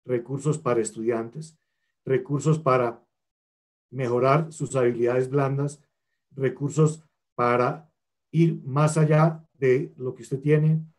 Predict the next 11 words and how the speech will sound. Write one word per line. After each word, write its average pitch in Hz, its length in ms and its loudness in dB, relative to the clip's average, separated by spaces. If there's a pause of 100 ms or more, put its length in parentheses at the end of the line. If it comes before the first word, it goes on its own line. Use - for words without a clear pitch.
(520)
recursos 143 520 0
para, 123 480 0 (720)
digamos, 131 580 -4 (380)
desarrollar 127 840 0 (200)
distintos 151 600 -2
tipos 160 440 0 (420)
de 127 240 4
temas 156 480 4
de 139 80 4
interés. 120 560 0
Entonces, 147 560 -4